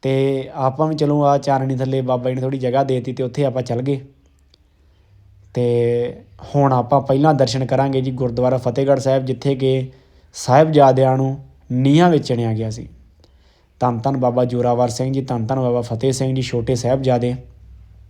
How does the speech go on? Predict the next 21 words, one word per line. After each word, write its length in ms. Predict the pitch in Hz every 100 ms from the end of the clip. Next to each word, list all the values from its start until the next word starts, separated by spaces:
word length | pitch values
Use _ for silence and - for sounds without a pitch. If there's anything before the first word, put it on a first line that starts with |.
| - _ _ - _ - _ _ _ - -
ਤੇ 680 | 127 127 127 123 123 120 - - - -
ਚਲੋ 240 | 131 135
ਜੀ, 140 | 131 135
ਆਪਣਾ 520 | 127 127 131 131 131 - _ _ _ _ _
ਵਾਰੀ 320 | 139 135 139 143
ਆ 100 | 131
ਹੀ 100 | 147
ਚੱਲੀ 360 | 147 131 131
ਆ 200 | 135 135 139 - - _
ਦਰਸ਼ਨ 360 | 120 127 - 135
ਕਰਨ 300 | 127 123 123
ਦੀ, 120 | 135 143 - - - - - - - - - - - - - -
ਕਿਉਂਕਿ 220 | 120 131
ਡੇਢ, 360 | 123 127 139 143 139
ਡੇਢ 280 | 127 131 135
ਘੰਟੇ 180 | 151 139
ਦੇ 100 | 123
ਕਰੀਬ 300 | 117 123 123
ਹੋ 100 | 135
ਗਿਆ 160 | 120 117
ਸਾਨੂੰ 360 | 123 123 123